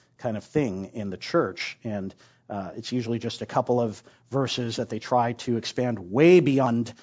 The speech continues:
their context or way beyond occasion. It's like, "Look, love your neighbor." Well, of course, we are, we are indeed to love our neighbor, but love your neighbor does not tell us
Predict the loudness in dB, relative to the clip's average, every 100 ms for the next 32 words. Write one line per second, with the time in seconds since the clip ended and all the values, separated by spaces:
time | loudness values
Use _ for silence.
0 | _ _ 0 2 2 0 -4 -2 -2 0
1 | 0 -2 -2 -6 2 4 4 4 2 2
2 | 0 -4 -6 -4 0 4 4 6 8 8
3 | 8 6 6 4 0 -10 _ 6 8 8
4 | 6 8 8 6 2 6 6 6 6 8
5 | 10 8 8 4 6 6 6 6 6 4
6 | 4 2 0 -2 -6 4 8 8 8 8
7 | 8 6 4 4 4 6 8 8 6